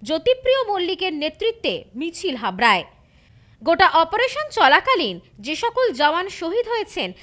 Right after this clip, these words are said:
তাদের স্মৃতির উদ্দেশ্যে মোমবাতি জেলে দেওয়া হয় আয়োজকদের উদ্যোগে। অপারেশন সিঁদুরের সাফল্যের জন্য সেনাবাহিনীকে সম্মান প্রদর্শনের জন্য শনিবার ও রবিবার রাজ্য জুড়ে কর্মসূচি ঘোষণা করেছিলেন মুখ্যমন্ত্রী মমতা বন্দ্যোপাধ্যায়।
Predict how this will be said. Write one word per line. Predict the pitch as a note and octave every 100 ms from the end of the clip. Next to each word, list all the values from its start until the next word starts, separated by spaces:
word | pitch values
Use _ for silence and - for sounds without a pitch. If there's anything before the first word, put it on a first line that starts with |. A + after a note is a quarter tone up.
| - -
তাদের | C#4+ D4
স্মৃতির | - D4+ C4 C#4
উদ্দেশ্যে | C4+ A#3 G#4+ - D#4 F3 - -
মোমবাতি | D4 E4 A#4 B4 G#4+
জেলে | E4+ D#4+
দেওয়া | E4 F4
হয় | E4+ A#4+ B4
আয়োজকদের | D4 C#4 B3 A#3 C#4 A#4
উদ্যোগে। | A3+ F3 G#3 A3+ F#3+ - _ _ _ _ _ -
অপারেশন | D#4 E4 B4 B4+ D5+
সিঁদুরের | - B4 A#4+ B4
সাফল্যের | - G4+ G4 G#4 F#4+ F#4+
জন্য | D#4+ F4+ G#4+
সেনাবাহিনীকে | B4 G#4+ E4+ C#4+ D4 G#4 G#4+ C#4 F3+ - -
সম্মান | - E4+ E4 B4 B4+
প্রদর্শনের | A4 G4+ G#4 A4 F#4 D4
জন্য | E4+ F#4
শনিবার | - D4+ E4 F4+ F#4+ - - -
ও | C#4
রবিবার | D#4+ A#4 D#4+ F3 - -
রাজ্য | B3+ C4+ D#4+ B4
জুড়ে | A4 C5
কর্মসূচি | B4+ F#4 D#4+ F4+ F4+ A#4
ঘোষণা | F4 D#4+ D#4 C#4+
করেছিলেন | C#4+ C#4+ D4 F#4 A#4+
মুখ্যমন্ত্রী | F4 - D4+ B3 A#3+ A4
মমতা | G4 C4 A#3 A#3
বন্দ্যোপাধ্যায়। | G3+ G3 G3 G3+ F#3+ C4+ G#3+